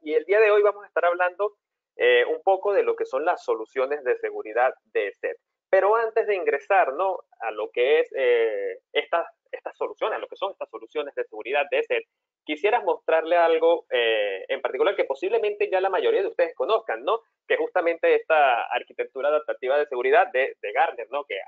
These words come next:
anteriormente Juli habló un poco de él. Y lo que nos muestra es que obviamente necesitamos, eh, lo que es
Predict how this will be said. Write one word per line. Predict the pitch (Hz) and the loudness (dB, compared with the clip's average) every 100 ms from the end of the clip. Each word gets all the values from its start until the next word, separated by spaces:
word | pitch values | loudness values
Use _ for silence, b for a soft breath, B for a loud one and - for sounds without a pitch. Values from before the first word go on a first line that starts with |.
| 110 | -12
anteriormente | 113 107 113 123 135 123 113 107 | -8 -6 -6 -6 -2 0 0 -4
Juli | - 127 127 | -6 -2 0
habló | 113 120 120 | 2 2 2
un | 120 | 0
poco | 117 113 | 0 4
de | 123 117 | 4 2
él. | - _ _ | -2 _ _
Y | 175 | 0
lo | 170 175 | 2 2
que | 165 | 0
nos | 160 | -2
muestra | - 226 220 220 185 | 0 0 2 4 4
es | 180 - | 4 2
que | |
obviamente | 165 165 165 165 | 4 4 2 -4
necesitamos, | 180 151 _ - 127 160 156 _ _ _ - | -4 -6 _ -4 0 0 -2 _ _ _ -6
eh, | 110 113 110 107 104 | 2 4 4 2 0
lo | 113 120 | -2 0
que | 123 123 | 2 4
es | 143 | 2